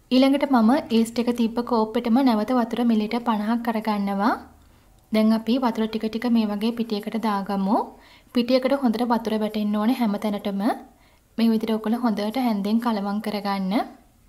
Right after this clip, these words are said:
මම හරියටම වතුර මිලිටර් එකසිය පනහක් එකතු කෙරුවා. ඕගොල්ලන්ට මේ ප්‍රමාණය චුට්ටක් අඩු වැඩි වෙන්න පුළුවන්. දැන් මේ විදිහට හැම තැනටම වතුර වැටුණාට පස්සේ ඔයගොල්ලන්ට පුළුවන් හැන්ද අයින් කරලා අතින් මේක අනා ගන්න.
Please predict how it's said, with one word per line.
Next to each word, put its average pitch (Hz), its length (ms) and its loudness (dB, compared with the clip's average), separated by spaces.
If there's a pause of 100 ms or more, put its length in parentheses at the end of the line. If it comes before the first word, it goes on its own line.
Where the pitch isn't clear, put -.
(360)
මම 226 220 4
හරියටම 226 500 2
වතුර 214 220 0
මිලිටර් 214 320 -2
එකසිය 226 340 -4
පනහක් 233 440 -4
එකතු 220 240 -4
කෙරුවා. 208 420 0 (720)
ඕගොල්ලන්ට 240 420 2
මේ 220 140 2
ප්‍රමාණය 214 360 0
චුට්ටක් 220 440 -4
අඩු 202 200 -2
වැඩි 202 220 -4
වෙන්න 196 260 -2
පුළුවන්. 208 440 -2 (800)
දැන් 247 160 4
මේ 226 160 4
විදිහට 220 340 0
හැම 226 200 0
තැනටම 220 440 0
වතුර 214 220 -4
වැටුණාට 220 360 -4
පස්සේ 226 360 -4
ඔයගොල්ලන්ට 214 360 -4
පුළුවන් 208 400 -2 (320)
හැන්ද 220 300 2
අයින් 220 260 2
කරලා 214 340 -2
අතින් 214 300 -2
මේක 208 200 -4
අනා 208 320 0
ගන්න. 196 340 -2